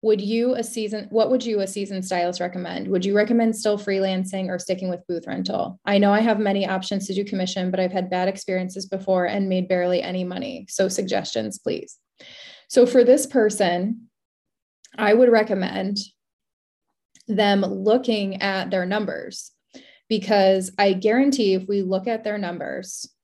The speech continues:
they are going to have a low client retention and probably non-existent or low pre-book.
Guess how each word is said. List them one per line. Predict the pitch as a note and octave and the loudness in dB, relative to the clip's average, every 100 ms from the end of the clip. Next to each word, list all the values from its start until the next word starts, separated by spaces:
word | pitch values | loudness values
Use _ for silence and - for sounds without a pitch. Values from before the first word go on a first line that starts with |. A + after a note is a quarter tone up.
| _ _ _ - | _ _ _ -6
they | F#3 G3+ G3+ | 4 6 6
are | G3 | 4
going | G3 G3+ G3 | 4 2 0
to | |
have | F#3+ G3 F#3 F3 F3 F3+ - _ _ | -2 0 0 0 0 -4 -12 _ _
a | G#3 | 0
low | G3 F#3 F#3 G3 G#3 G#3+ | 2 2 4 4 4 2
client | G#3 G#3+ F#3+ F#3+ F#3 | 0 -4 -2 -2 -2
retention | F3+ F3+ D#3 D#3 G#2 - F#3+ - _ _ _ _ _ _ _ - | -6 -6 -10 -8 -10 -10 -14 -16 _ _ _ _ _ _ _ 2
and | G3+ G3 F#3+ F#3+ | 4 4 2 0
probably | G#3 G3+ G3+ A3 G#3+ | 2 2 4 4 4
non-existent | G3 F#3 F#3+ F#3 F3+ F3 - F#3 E3+ - | 2 2 0 0 -2 -4 -2 -4 -2 -4
or | E3+ | -2
low | F3 E3+ E3+ | 0 -2 -4
pre-book. | E3+ E3+ E3 - - | -4 -6 -4 -8 -10